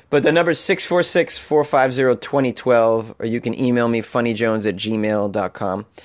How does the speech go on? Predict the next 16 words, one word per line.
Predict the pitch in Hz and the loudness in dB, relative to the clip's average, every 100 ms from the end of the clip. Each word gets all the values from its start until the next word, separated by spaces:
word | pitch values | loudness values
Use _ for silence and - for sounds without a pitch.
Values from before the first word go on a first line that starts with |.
| - _ | -20 _
Uh, | 120 123 123 98 | 0 2 2 0
I | 143 | -2
got, | 147 | -2
I | 139 | -2
did | 160 | -2
get | 160 - | -2 -2
some | 131 113 - | -4 -4 -14
fun | - 135 | -4 -2
emails, | 120 131 117 104 104 - - - | 0 0 0 0 -4 -10 -16 -8
um, | 101 98 95 71 | -4 -2 -2 -4
by | - 98 | -2 -2
the | 82 | 0
way. | 101 | 0
Apparently, | 82 170 170 113 | 0 -4 -4 -4
the, | 65 120 - | -4 -8 -6
the, | 120 123 92 | -6 -6 -8